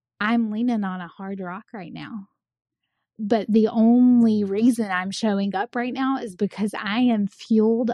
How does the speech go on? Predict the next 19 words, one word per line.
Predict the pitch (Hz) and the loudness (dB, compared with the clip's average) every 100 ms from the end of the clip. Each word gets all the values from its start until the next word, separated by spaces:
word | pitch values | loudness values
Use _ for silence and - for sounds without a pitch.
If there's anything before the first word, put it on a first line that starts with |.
| - | -4
by | 220 175 180 185 208 220 208 - _ | -4 -2 -4 -4 -2 -2 -4 -6 _
faith. | _ - - 202 175 - - - _ _ _ - - - - _ 240 | _ -20 -14 -10 -10 -12 -16 -20 _ _ _ -20 -20 -20 -20 _ 2
And | 233 | 2
so | - 269 220 202 196 | 2 2 2 2 -2
this | 214 208 262 - - | -2 0 0 -2 -8
is | 247 220 208 202 - _ | -2 0 0 -4 -10 _
not | 262 233 254 - | 2 2 2 0
only | 247 240 233 233 233 226 - | 2 4 4 4 2 0 -4
a | 208 196 190 | -6 -4 -4
community, | 185 - 202 190 202 220 208 208 | -6 -6 -4 -2 0 2 2 2
but | 185 185 | 0 -2
it's | 175 - | -6 -4
a | 196 | 0
membership | 185 185 196 226 - 220 - | 2 4 4 2 0 -2 -4
for | - 196 | -2 -2
women, | 175 196 190 202 208 - | 0 2 4 4 2 -2
for | - 190 | -2 -2
female | - - 214 226 220 202 | 0 2 6 6 6 2
leaders. | 185 180 190 208 214 196 | 0 0 2 2 2 0